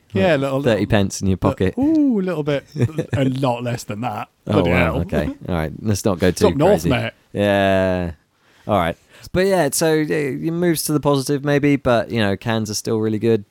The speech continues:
Speaker 2: Um, and bottles are great if you fully intend to reuse them
Speaker 1: Yeah,
Speaker 2: as
Speaker 1: and
Speaker 2: well.
Speaker 1: f-, and for homebrewers, a lot
Speaker 2: Yeah.
Speaker 1: of homebrewers
Speaker 2: Yeah,
Speaker 1: do.
Speaker 2: yeah.
Speaker 1: Like, I mean, the, the amount of bottles I've got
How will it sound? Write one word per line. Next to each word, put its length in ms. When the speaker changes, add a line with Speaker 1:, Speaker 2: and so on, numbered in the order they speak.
Speaker 2:
Um, 420
and 260
bottles 460
are 520
great 380
if 200
you 80
fully 320
intend 400
to 180
reuse 540
them 220
Speaker 1:
Yeah, 160
Speaker 2:
as 80
Speaker 1:
and 80
Speaker 2:
well. 100
Speaker 1:
f-, 200
and 100
for 100
homebrewers, 640
a 100
lot 240
Speaker 2:
Yeah. 80
Speaker 1:
of 40
homebrewers 220
Speaker 2:
Yeah, 60
Speaker 1:
do. 80
Speaker 2:
yeah. 120
Speaker 1:
Like, 320
I 80
mean, 240
the, 400
the 100
amount 220
of 60
bottles 220
I've 140
got 260